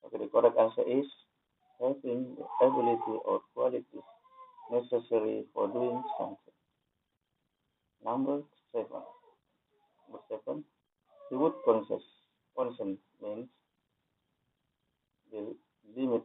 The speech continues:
of someone's energy. B, to agree to someone or to give affirmation. C, having the ability or quality necessary for doing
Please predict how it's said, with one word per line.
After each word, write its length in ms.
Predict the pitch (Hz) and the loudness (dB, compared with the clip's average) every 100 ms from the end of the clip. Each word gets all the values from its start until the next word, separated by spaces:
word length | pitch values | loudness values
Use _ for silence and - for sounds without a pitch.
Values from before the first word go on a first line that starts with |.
| - | -4
of 120 | 95 - 110 | -8 -8 -6
someone's 380 | 110 107 104 - _ _ _ | -2 -2 -2 -6 _ _ _
energy. 520 | 120 123 123 131 139 143 _ _ _ _ _ _ _ _ | 0 0 0 -2 -6 -6 _ _ _ _ _ _ _ _
B, 260 | 120 113 95 - _ | -6 -6 -6 -12 _
to 200 | - - | -12 -6
agree 280 | 120 117 110 - | -6 -4 -8 -8
to 200 | 107 98 - | -10 -10 -4
someone 360 | 113 113 107 101 - - _ _ _ _ _ _ - | 2 2 2 -2 -4 -16 _ _ _ _ _ _ -16
or 120 | 101 - | -16 -14
to 120 | 107 120 | -16 -8
give 160 | 127 127 _ _ _ | -8 -8 _ _ _
affirmation. 800 | 101 123 123 127 135 - 143 143 - - _ _ _ _ _ _ _ _ | -8 -4 0 2 0 0 0 0 -6 -20 _ _ _ _ _ _ _ _
C, 340 | 135 139 147 147 _ - _ _ - - 123 | -6 -2 -4 -6 _ -20 _ _ -12 -8 -2
having 420 | 131 123 110 110 _ _ _ _ _ _ _ | -2 0 -4 -4 _ _ _ _ _ _ _
the 80 | 110 | 0
ability 420 | 117 120 117 113 - | 2 4 2 2 4
or 160 | 98 | 4
quality 640 | - 131 127 123 - 131 135 _ _ _ - | 2 -4 -2 -4 -8 -12 -12 _ _ _ -12
necessary 540 | 131 131 127 123 117 117 | -10 -10 -6 -2 -2 0
for 140 | 107 | -2
doing 260 | 107 107 | -2 -4